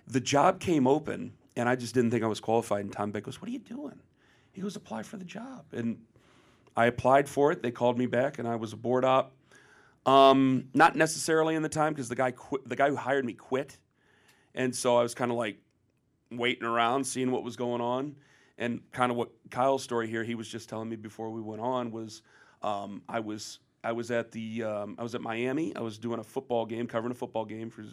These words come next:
uh, W Z I P. I was in the bathroom getting ready to come out for kickoff, and my old boss, Keith, called me. And he goes, "Hey, I'm sorry, I just got your email. We're still getting our rods and cones together here." He said, "Come on in."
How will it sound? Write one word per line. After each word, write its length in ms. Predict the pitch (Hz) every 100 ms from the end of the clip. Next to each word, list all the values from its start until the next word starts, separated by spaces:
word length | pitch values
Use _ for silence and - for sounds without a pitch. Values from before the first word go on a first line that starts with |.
| 104
uh, 200 | 110 104
W 220 | 113 117
Z 160 | 113
I 60 | 117
P. 320 | 117 107 101 _ _ - - - _ _ -
I 80 |
was 200 | 127 123
in 280 | - 143 170
the 60 | 160
bathroom 640 | 120 139 147 147 123 117
getting 200 | 123 123
ready 180 | 127 120
to 60 |
come 140 | 127 123
out 160 | 120
for 380 | - 117 113 113 -
kickoff, 600 | 175 180 110 101 101 - _ _ _ _ _
and 220 | 127 127
my 240 | 120 120 117
old 320 | 135 151 139
boss, 300 | 135 143 135
Keith, 360 | - - 165 -
called 300 | - 180 104
me. 240 | 104 98 _ _ _ 117
And 120 | 113
he 60 |
goes, 160 | 123 127
"Hey, 220 | 233 247
I'm 140 | 220 202
sorry, 320 | - 196 185
I 40 |
just 220 | 180 180
got 200 | 185 175
your 80 | 170
email. 360 | 175 175 165 156
We're 80 | 143
still 260 | - 170
getting 220 | 151 170
our 180 | 156 147 - - -
rods 300 | - 170 180
and 100 | 147
cones 320 | 139 170 165 151
together 320 | 151 151 151
here." 380 | 135 151 151 139 _ _ -
He 60 |
said, 140 | - -
"Come 180 | 202
on 180 | 208 233
in." 260 | 233 220